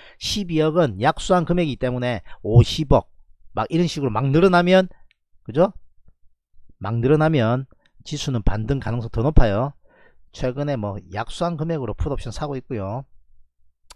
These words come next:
현재 당장은 큰 대세에 영향 미칠 정도 아니다, 이렇게 판단됩니다. 프로그램 매수세가 천억 가까이 들어오고 있네요. 코스닥도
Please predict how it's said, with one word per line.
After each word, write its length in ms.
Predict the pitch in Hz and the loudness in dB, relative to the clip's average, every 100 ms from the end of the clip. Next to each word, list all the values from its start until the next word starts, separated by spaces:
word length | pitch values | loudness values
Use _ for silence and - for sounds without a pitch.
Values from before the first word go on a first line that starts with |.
| - _ _ - - - _ | -20 _ _ -20 -20 -20 _
현재 300 | - 110 117 | -12 -8 -6
당장은 680 | - 107 107 139 156 123 120 - | -8 -8 -8 -6 -4 -6 -8 -8
큰 180 | 151 | -4
대세에 680 | - 107 131 143 120 123 107 | -2 0 -2 -2 -2 -4 -8
영향 300 | 98 113 127 | -10 -10 -10
미칠 200 | 139 - | -10 -12
정도 240 | 127 113 113 | -12 -10 -10
아니다, 360 | - 113 156 143 | -8 -6 -4 -4
이렇게 200 | 120 139 | -6 -8
판단됩니다. 840 | - 120 117 107 _ - 117 98 - - - - - | -10 -10 -12 -16 _ -20 -16 -16 -18 -20 -20 -18 -12
프로그램 500 | 165 175 208 226 147 | -2 2 4 4 4
매수세가 520 | 104 123 196 202 190 | 2 0 0 -2 -2
천억 280 | - 233 214 | -2 -2 -2
가까이 260 | 135 - | -4 -4
들어오고 280 | 135 135 131 | -6 -6 -6
있네요. 420 | 113 104 117 110 - - - - | -6 -8 -6 -8 -10 -18 -20 -12
코스닥도 640 | 185 185 - 202 165 120 | -8 -6 -6 -6 -6 -10